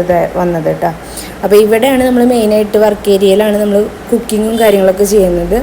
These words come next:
അപ്പോൾ ഇതാണ് നമ്മുടെ, ഏഹ്, കിച്ചൺ, ഏഹ്, സെക്കൻഡ് കിച്ചൺ വർക്ക് ഏരിയ. ഇവിടെയാണ് നമ്മൾ ഫുൾ കുക്ക് ചെയ്യുന്നത്.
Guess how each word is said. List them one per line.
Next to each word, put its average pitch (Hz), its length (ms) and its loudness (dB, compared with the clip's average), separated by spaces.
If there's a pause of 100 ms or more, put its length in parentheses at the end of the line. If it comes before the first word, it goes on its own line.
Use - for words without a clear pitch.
(340)
അപ്പോൾ - 180 -4
ഇതാണ് 220 280 2 (100)
നമ്മുടെ, 220 340 2 (340)
ഏഹ്, 190 360 0 (220)
കിച്ചൺ, 196 380 -4 (800)
ഏഹ്, 190 380 -2 (400)
സെക്കൻഡ് 196 300 0
കിച്ചൺ 180 280 -2
വർക്ക് 190 280 -2
ഏരിയ. 180 180 2 (300)
ഇവിടെയാണ് 214 340 2
നമ്മൾ 233 220 -2
ഫുൾ 220 200 2 (100)
കുക്ക് 214 220 -4
ചെയ്യുന്നത്. 190 300 0